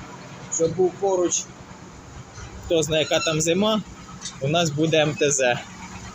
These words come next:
Вісімсот дев'яносто другий на спарці також сюди помістився. Тому, як бачимо, місце використано максимально,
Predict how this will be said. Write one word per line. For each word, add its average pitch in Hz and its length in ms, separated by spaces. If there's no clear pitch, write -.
Вісімсот 143 440
дев'яносто 143 400
другий 214 340
на 147 120
спарці 180 420
також 151 320
сюди 139 360
помістився. 135 760
Тому, 190 200
як 160 140
бачимо, 175 440
місце 165 380
використано 147 720
максимально, 214 760